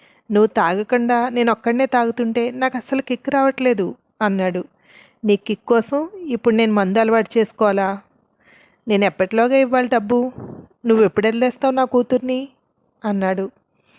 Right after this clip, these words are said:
"నువ్వు డబ్బులు ఎప్పుడు ఇస్తే అప్పుడు వదిలేస్తాను," అన్నాడు సతీష్. "అసలు లావణ్యకి నువ్వు కనపడకూడదు, వాళ్ళ ఇంటికి వెళ్ళకూడదు, తన పేరే తలవకూడదు," అన్నాడు.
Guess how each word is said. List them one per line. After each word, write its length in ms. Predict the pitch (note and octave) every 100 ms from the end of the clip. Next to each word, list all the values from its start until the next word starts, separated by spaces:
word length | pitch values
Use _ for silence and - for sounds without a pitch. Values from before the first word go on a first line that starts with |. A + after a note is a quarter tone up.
| _ _ -
"నువ్వు 220 | G#3 G#3
డబ్బులు 380 | G#3 F#3+ E3+ A3
ఎప్పుడు 320 | A3+ _ G#3
ఇస్తే 240 | G3+ - C#4
అప్పుడు 220 | D4 B3
వదిలేస్తాను," 600 | G#3 G#3+ G3+ - G3+ G3+ - _ A#3+
అన్నాడు 320 | A3+ G#3 G#3
సతీష్. 460 | - G3+ G3+ F3 - _ _ _ _ _
"అసలు 260 | A3 - C4
లావణ్యకి 680 | A#3 F3+ G#3+ A#3+ C4 C4 C4
నువ్వు 280 | C4 B3+ G#3
కనపడకూడదు, 640 | G3 A#3 B3+ A#3+ G3 E3+ _ -
వాళ్ళ 300 | G3+ G3+ F#3+
ఇంటికి 300 | F#3+ G#3+ B3
వెళ్ళకూడదు, 640 | A3+ G3+ G3+ G3+ F#3+ G3+ - -
తన 120 | G#3 G#3
పేరే 480 | - G3 F#3+ A#3
తలవకూడదు," 720 | B3+ C4 A3+ A#3+ B3 A3+ G3+ - _ -
అన్నాడు. 460 | G#3 F#3+ F3+ F#3+